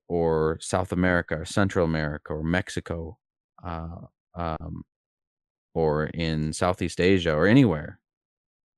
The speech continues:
I see it as a, a, a symptom of a system. And I have a hard time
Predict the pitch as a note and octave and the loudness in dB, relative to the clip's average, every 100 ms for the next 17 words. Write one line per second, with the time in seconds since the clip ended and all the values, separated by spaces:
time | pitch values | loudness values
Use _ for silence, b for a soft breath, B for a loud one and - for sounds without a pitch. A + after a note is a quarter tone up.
0 | _ _ _ - A2 - B2+ A2+ G2 F#2 | _ _ _ -2 0 6 8 10 8 6
1 | F2 F#2 _ _ D2+ E2+ E2 - _ _ | 4 0 _ _ -4 0 -2 -4 _ _
2 | _ _ _ _ - F#2+ - - C#3 - | _ _ _ _ -10 -8 -4 4 4 4
3 | A2 G2+ F2+ E2 E2+ - - A2+ - D2 | 2 4 4 2 -2 -8 -6 -6 -6 -10
4 | C#2 - _ _ _ _ _ - G2 G2 | -10 -16 _ _ _ _ _ 0 2 2
5 | F#2 F#2+ F2+ F2 - C3 C3+ B2+ - A2 | 2 2 0 -2 -6 -2 0 -2 -2 0
6 | G#2 F2 D#2+ E2+ | 2 0 -2 -4